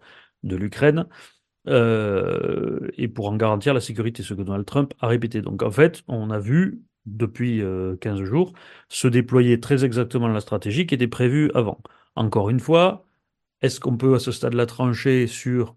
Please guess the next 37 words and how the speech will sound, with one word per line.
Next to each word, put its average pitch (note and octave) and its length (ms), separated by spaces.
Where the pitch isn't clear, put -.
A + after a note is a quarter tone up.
l'hypothèse A2+ 440
de A2 200
la A2+ 60
naïveté, B2+ 360
je A#2 60
disais, A2 260
de G#2 140
Poutine, B2+ 380
de, A2 100
euh, G2 360
Trump B2 320
ou, D#3 300
euh, G#2 1000
ou C3+ 100
du A#2 120
calcul, C#3 420
c'est-à-dire A2 240
naïveté, B2 800
il A2 100
pensait A#2 320
vraiment C3 560
que B2+ 140
la G#2+ 120
guerre A#2 280
était G2+ 280
à G#2 60
cause B2+ 400
de G2+ 80
la G2 140
bêtise A#2 560
et A2 60
de G2 60
l'adulité A2 680
et G#2+ 60
de F#2+ 40
la G2 80
paranoïa A2+ 640